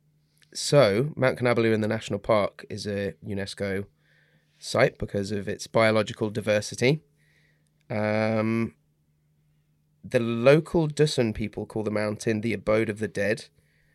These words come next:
and they believe a dragon guards the entrance to a place of lost souls at the base of the mountain. And each year, a white cockerel is sacrificed to appease the spirits. Um, but now there's all my favourite bits about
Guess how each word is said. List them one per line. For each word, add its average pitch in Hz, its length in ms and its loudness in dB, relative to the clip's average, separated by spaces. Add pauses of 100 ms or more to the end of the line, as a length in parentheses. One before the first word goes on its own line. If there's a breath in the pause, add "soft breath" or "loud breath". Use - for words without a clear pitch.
and 110 100 -8
they 107 40 -2
believe 110 280 -2
a 107 40 -8
dragon 131 480 4
guards 123 320 2
the 117 140 2
entrance 117 520 0
to - 120 -4
a 104 40 -4
place 113 520 -2
of 107 180 -8
lost 107 340 -4
souls 98 520 -4 (300 soft breath)
at - 120 -6
the 104 60 -10
base 98 260 -2
of - 40 -8
the 98 60 -4
mountain. 95 460 -6 (360)
And 117 120 0
each - 200 0
year, 123 320 8
a 110 60 0
white 117 240 2
cockerel 104 360 0
is 101 80 -6
sacrificed 98 580 -6
to 98 60 -4
appease 98 320 -6
the - 80 -12
spirits. - 500 -8 (840)
Um, 101 560 -4 (420)
but - 220 0 (260)
now 101 200 -4
there's 95 160 -4
all 98 80 -4
my 95 140 -4
favourite 92 320 -8
bits - 260 -10
about 98 300 -6